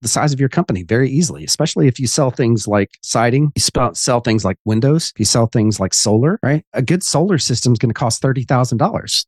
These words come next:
at least, right? I don't know the margins on that. I would say at least twenty, thirty percent. Well, that's probably about what you're making on a roof. So why not sell solar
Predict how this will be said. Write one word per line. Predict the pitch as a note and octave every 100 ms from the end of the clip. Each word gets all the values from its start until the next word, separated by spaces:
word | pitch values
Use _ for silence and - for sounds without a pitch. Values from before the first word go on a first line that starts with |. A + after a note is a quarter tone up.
| -
at | B2+ -
least, | C#4 - - -
right? | F#2+ D#3 -
I | A2
don't | B2
know | C3+
the | A#2+
margins | C3+ D3+ A#2+
on | A#2 A#2+
that. | A#2
I | A2+
would | A2
say | B2 A#2+
at | -
least | C3+ E3 -
twenty, | - C3 B2
thirty | B2+ B2
percent. | A#2 - E3 G#2+
Well, | A2 A#2 - _ -
that's | F2+
probably | - A#2+ C#3 C3
about | A#2 B2
what | C3+
you're | B2
making | B2+ B2+ C3+ B2+ B2+
on | A#2 A2+
a |
roof. | G#2 E3+ F#3+ -
So | - A2+
why | G#2 A2 D#3
not | C#3 D3 -
sell | D#3+ F3+ B2
solar | - F3 E3 G2+ D3+